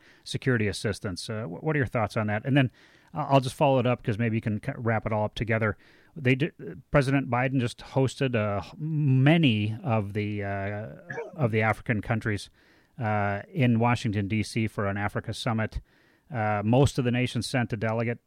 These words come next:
Uh, what are the early indicators, uh, from that summit that y-, that you've seen from press coverage and,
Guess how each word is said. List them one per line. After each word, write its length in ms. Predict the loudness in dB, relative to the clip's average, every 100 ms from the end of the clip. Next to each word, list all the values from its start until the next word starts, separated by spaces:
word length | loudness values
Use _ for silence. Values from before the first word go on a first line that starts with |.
| _
Uh, 140 | -6 -6
what 480 | -8 -14 -4 0 2
are 20 |
the 80 | 2
early 340 | 2 4 4
indicators, 720 | 2 0 0 -2 0 -2 -4
uh, 140 | -6 -4
from 240 | -4 -2
that 180 | -2 -4
summit 360 | -4 -2 -2 -4
that 180 | -8
y-, 120 | -8 -6
that 160 | -6 -4
you've 160 | -4
seen 420 | -4 -4 -2 -4 -8
from 200 | -16 -6
press 260 | -2 -2
coverage 440 | -2 -4 -2 -4 -6
and, 240 | -8 -10